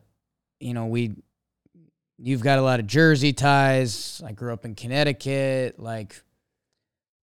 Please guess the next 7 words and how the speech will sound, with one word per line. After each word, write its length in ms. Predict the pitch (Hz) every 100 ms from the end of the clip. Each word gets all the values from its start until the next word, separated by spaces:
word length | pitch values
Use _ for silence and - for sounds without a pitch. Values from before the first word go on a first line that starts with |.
| _ _ _ _ _ _ _ _ _ 165
four 400 | - 262 285 269
minutes 1300 | 190 208 220 185 147 - - - - - - - - _ _ _ _ _ _ _ _ _ _ -
is 180 | 220 247
never 380 | 302 277 240
a 60 | 190
problem. 800 | - 131 120 147 135 151 160
<laughs> 60 | 165